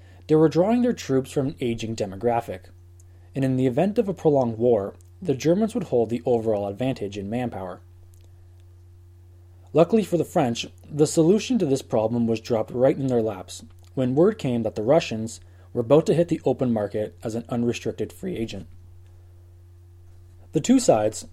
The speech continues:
who for decades had nothing in common besides sharing the same landmass, now found themselves in need of what the other was offering.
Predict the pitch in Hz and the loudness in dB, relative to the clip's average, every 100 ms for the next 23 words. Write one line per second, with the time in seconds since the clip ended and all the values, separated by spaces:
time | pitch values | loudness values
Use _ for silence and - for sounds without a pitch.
0 | - - 147 127 127 135 139 123 117 117 | -8 2 2 4 2 4 4 4 2 0
1 | 120 110 113 135 131 127 117 110 123 120 | -4 -4 -2 0 0 0 -2 -2 -2 -2
2 | 107 104 110 - 107 104 - 117 104 101 | -2 -6 -6 -4 -4 -4 -6 -6 -6 -8
3 | - 107 95 101 120 123 104 101 98 - | -10 -10 -10 -4 -2 -2 -4 -8 -12 -14
4 | - - - - 151 180 240 185 170 170 | -18 -20 -20 -12 0 2 4 4 4 2
5 | 165 135 123 120 123 127 120 110 107 107 | 2 2 2 0 -2 0 0 0 -2 -4
6 | 117 113 123 110 101 - 113 110 101 95 | -6 -2 0 0 -4 -2 -2 -2 -6 -12